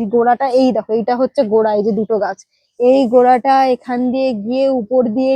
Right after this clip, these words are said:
গিয়ে, ওই মাথা দিয়ে এরা প্ল্যানিং করেছে হচ্ছে একেবারে চন্দ্র অভিযান করবে। এবার এর আবার একটা ডাল নিচে নেবে আমার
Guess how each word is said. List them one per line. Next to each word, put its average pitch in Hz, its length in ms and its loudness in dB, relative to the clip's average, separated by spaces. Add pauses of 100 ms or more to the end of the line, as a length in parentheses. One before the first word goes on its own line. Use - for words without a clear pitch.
গিয়ে, 254 380 0 (540)
ওই 302 480 6
মাথা 247 400 0
দিয়ে 302 320 2
এরা 262 280 6
প্ল্যানিং 262 420 2
করেছে 302 400 2
হচ্ছে 294 360 0 (400)
একেবারে 277 440 4
চন্দ্র 262 400 2
অভিযান 294 500 4
করবে। 285 360 2 (1900)
এবার 302 240 2 (320)
এর 285 200 4
আবার 320 220 4 (100)
একটা 285 360 2
ডাল 262 300 4 (360)
নিচে 294 460 4
নেবে 294 360 4
আমার 302 240 4